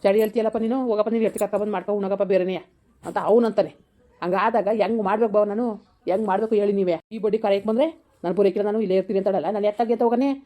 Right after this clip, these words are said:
ಅದಕ್ಕೆ ನಾನು ಒಯ್ಕಡೆ ಇರ್ತೀನಿ ಅನ್ಕೊಂಡಿದ್ರೆ ಹೋಗು ಹೋಗು ಅಂತ ಹಿಂಸೆ ಮಾಡ್ತಾ ಕೂತಾಳೆ ಕಣ್ ಬಾವ.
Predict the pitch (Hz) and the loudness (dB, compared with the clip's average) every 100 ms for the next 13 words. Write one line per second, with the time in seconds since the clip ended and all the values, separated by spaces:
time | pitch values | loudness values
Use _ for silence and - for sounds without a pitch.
0 | _ - 190 240 240 233 254 254 240 254 | _ -6 0 2 4 4 4 0 0 -4
1 | 254 233 226 233 311 262 - - _ - | 0 -2 0 2 0 -2 -10 -20 _ 4
2 | 233 240 269 262 277 240 254 254 269 254 | 4 6 4 4 0 0 -2 -2 -2 0
3 | 262 262 269 | 0 0 2